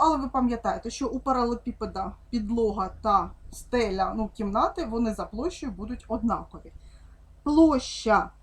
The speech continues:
стелі, я напишу повністю, тому що тут збігаються стіни та стелі. І за малюнком дивимося, п'ять помножити на чотири, <clears throat> це буде двадцять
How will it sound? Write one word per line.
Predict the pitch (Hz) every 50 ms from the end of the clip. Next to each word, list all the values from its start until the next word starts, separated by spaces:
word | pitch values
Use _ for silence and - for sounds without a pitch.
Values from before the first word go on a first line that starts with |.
| - - - -
стелі, | - - - - - - 269 240 214 190 180 190 202 240 285 370 - - - - - - - -
я | - - 208 202
напишу | 190 185 - - 185 - - 190 - -
повністю, | - 214 262 330 370 381 370 392 - - 262
тому | - - 220 208 208
що | - -
тут | - 196 185
збігаються | 185 175 214 233 214 190 180 - 190
стіни | 190 - - - - 202 190 185 175
та | - - 185
стелі. | - - - 330 381 427 415 415 392 - - - - - - - - - - - - -
І | 427 494 508 359
за | 370 359
малюнком | 339 311 285 262 240 247 233 226 - 226 226 208
дивимося, | 196 214 196 190 196 202 - 214
п'ять | 202 - 254 240 302 302 277 240 220 - -
помножити | 214 214 220 220 214 214 208 196 180 180 175 - 170
на | 170 165
чотири, | 160 - - 202 - - 359 415 466 453 453 - - - - - - - - - - - - - -
<clears throat> | 381 - - 269 - - - 277 220 240 -
це | - - 254
буде | 220 220 233 226 220 196
двадцять | 180 185 180 185 202 226 311 392 403 - - - 381 381 - -